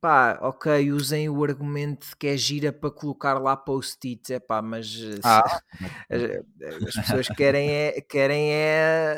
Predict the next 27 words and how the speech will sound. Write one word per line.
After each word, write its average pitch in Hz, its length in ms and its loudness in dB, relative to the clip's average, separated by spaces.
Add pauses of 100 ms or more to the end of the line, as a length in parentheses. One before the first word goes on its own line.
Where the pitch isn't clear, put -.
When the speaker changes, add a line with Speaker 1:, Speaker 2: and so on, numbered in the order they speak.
(120)
Speaker 1:
eh, 156 1040 -8 (520)
rácio 117 560 2
Speaker 2:
Ecrã, 92 60 -2
Speaker 1:
de - 140 0
Speaker 2:
né? 98 80 -2
Speaker 1:
proporção 147 680 -4
ecrã-corpo, 151 1000 0
não, 165 360 -4
não 165 200 -6
querem 156 340 2
aquilo 160 340 0
ali 160 280 0
em, 151 140 -6 (120)
em 156 200 -4
baixo, 117 500 -4 (480)
ou 127 180 0
a 127 60 0
maioria 139 520 4
das 135 220 0
pessoas. 110 680 -6 (840)
E, 147 160 2 (120)
e - 20 0
depois 165 340 2
também, 185 680 2 (920)
para 170 280 8
um 170 240 2
iMac 175 880 0